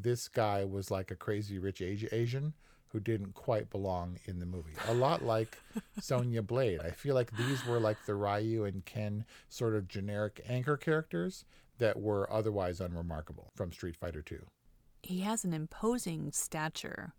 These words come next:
Speaker 2: Like, he's got a great body. He's got a pretty decent face,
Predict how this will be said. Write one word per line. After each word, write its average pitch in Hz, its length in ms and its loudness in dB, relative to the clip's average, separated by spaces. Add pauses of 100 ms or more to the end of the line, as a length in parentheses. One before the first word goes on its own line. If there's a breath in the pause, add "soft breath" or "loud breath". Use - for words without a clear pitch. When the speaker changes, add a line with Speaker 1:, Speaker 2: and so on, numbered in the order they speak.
(120)
Speaker 2:
Like, - 160 -6
he's - 160 -4
got - 160 -6
a - 60 -10
great - 360 -6
body. 147 640 -2
He's 311 200 2
got 453 120 2
a 427 100 0
pretty 381 220 2
decent 185 480 0
face, 147 560 -4